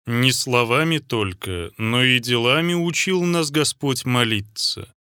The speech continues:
Сам он часто воссылал к Богу моления и прошения, собственным примером показывая, что нам надлежит делать.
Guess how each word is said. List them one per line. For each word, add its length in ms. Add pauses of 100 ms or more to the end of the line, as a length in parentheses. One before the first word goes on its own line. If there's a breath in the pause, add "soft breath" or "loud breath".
(140)
Сам 480
он 200
часто 440
воссылал 760
к 80
Богу 340
моления 760
и 140
прошения, 960
собственным 920
примером 640
показывая, 880
что 360
нам 280
надлежит 680
делать. 680